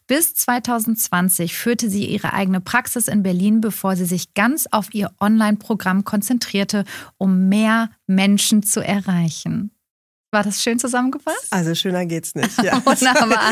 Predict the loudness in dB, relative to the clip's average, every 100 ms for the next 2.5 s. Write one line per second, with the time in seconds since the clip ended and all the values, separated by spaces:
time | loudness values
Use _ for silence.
0 | 2 0 0 0 0 2 2 4 0 0
1 | -4 -4 -4 -2 2 6 6 6 4 4
2 | 2 -2 0 2